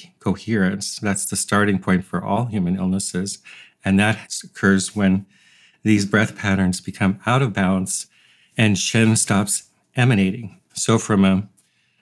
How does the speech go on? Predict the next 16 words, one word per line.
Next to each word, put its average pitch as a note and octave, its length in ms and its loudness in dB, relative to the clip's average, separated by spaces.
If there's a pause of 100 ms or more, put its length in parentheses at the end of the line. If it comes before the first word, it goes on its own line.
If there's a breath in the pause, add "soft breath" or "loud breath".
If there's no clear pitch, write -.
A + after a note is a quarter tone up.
(320)
point B2+ 220 4
of G#2+ 100 4
view G#2+ 240 4
of F2+ 100 2
the F#2 80 0
original A2 360 0
writings F#2+ 300 4
of F#2 80 -4
Chinese G2 420 2
medicine, G2 600 2
the G#2+ 100 0
goal G#2 340 4
of - 160 -2
every A#2 640 -2
healthcare G#2 400 0
intervention G2 680 2